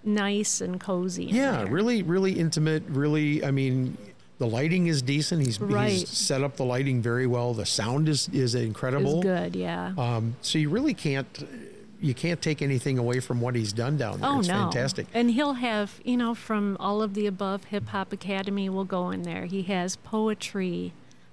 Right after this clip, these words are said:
Speaker 1: readings. He, he does a lot of stuff in there.
Speaker 2: That is so fantastic. So I've gotta share a little bit of trivia because we are coming to the close here.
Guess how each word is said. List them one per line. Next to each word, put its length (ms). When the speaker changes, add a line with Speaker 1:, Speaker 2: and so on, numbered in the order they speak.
Speaker 1:
readings. 680
He, 220
he 160
does 360
a 40
lot 280
of 100
stuff 380
in 240
there. 200
Speaker 2:
That 160
is 140
so 200
fantastic. 720
So 260
I've 180
gotta 200
share 380
a 60
little 260
bit 140
of 100
trivia 520
because 560
we 240
are 140
coming 320
to 80
the 80
close 400
here. 280